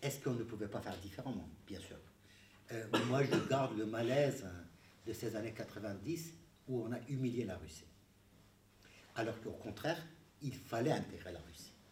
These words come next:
Il y avait une demande d'Europe, il y avait une demande démocratique, il y avait une élite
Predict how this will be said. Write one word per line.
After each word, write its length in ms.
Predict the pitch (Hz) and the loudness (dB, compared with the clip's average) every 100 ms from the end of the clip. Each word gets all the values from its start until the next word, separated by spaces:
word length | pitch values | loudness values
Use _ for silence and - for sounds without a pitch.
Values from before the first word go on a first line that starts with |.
| - - - | -14 -14 -4
Il 80 | 120 | 0
y 40 | |
avait 120 | 120 | 0
une 220 | 113 107 104 | 0 -2 2
demande 400 | 131 147 147 113 | 4 6 4 2
d'Europe, 380 | 101 78 78 - - - - - - | -2 -6 -12 -12 -12 -16 -16 -20 -6
il 80 | 120 | 0
y 40 | |
avait 140 | 117 123 | 2 2
une 140 | 107 | 2
demande 300 | 120 147 143 | 2 4 4
démocratique, 540 | 104 95 - - - - - - - - | 2 -2 -8 -14 -16 -20 -20 -20 -20 -10
il 100 | 120 | 0
y 60 | 120 | 0
avait 220 | 123 - - - - 143 | 0 -4 -16 -20 -10 0
une 120 | 123 | 2
élite 340 | 120 151 - | 4 4 0